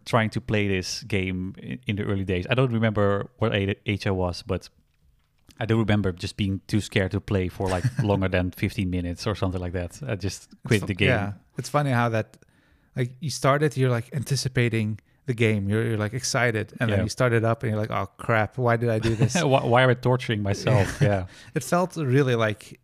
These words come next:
Speaker 2: you're forcing yourself to go through it. Like, you ca-, the thing is, normally you would put your hands in front of your eyes, but if you're playing a game, you have your hands on the <laughs> keyboard and mouse, so you're
Speaker 1: Yeah.
Speaker 2: like, "Ah, I don't wanna see this."
Speaker 1: Y-, you can still press escape, though, and that's like,
Speaker 2: Yeah,
Speaker 1: I
Speaker 2: but
Speaker 1: don't
Speaker 2: it,
Speaker 1: know.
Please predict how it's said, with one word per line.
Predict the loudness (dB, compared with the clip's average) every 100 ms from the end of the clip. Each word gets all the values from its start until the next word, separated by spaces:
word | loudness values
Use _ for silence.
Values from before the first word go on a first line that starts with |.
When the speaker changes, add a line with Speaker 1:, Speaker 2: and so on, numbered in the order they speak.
| -6
Speaker 2:
you're | -2 -2
forcing | -2 0 0 2 -2
yourself | 0 0 -2 -2
to | -4
go | 0 0
through | 0 -2 -2 -2
it. | -8 _ _ _ _ -8
Like, | -8 -8 _ _ _ _ _ _ -12
you | -6 -6
ca-, | -6 -12 -12
the | -8
thing | -2 0
is, | 2 -2 -4 -2
normally | 0 2 0
you | 0 0
would | 0
put | -4 -2
your | 0
hands | 2 2 0
in |
front | -2 -2
of | -2
your | -2 -2
eyes, | -2 -4 -8
but | -10 -10
if | -8
you're |
playing | -2 0 0
a |
game, | 2 0 0
you | -2
have | -2
your | -2
hands | -2 -2 -2
on | -2
the | -2 -4 -20
<laughs> | -20 _
keyboard | -4 0 2 2
and | 2
mouse, | 0 0 0
so | 0
you're | 2
Speaker 1:
Yeah. | 2
Speaker 2:
like, | -2 -10 -16 -14 -6
"Ah, | -4 -2
I |
don't | 0 2
wanna | 0 0
see | -2 -4
this." | -6 -8 -8 -6
Speaker 1:
Y-, | -2
you | 2
can | 2
still | 4 2
press | 2 2
escape, | 0 -2 0 0 0
though, | -2 -2
and | 0
that's | 0 0
like, | 0 -2 -6 -20 -20 _ _ -4
Speaker 2:
Yeah, | 2 2
Speaker 1:
I | 4
Speaker 2:
but | 4
Speaker 1:
don't | 4
Speaker 2:
it, |
Speaker 1:
know. | 2 0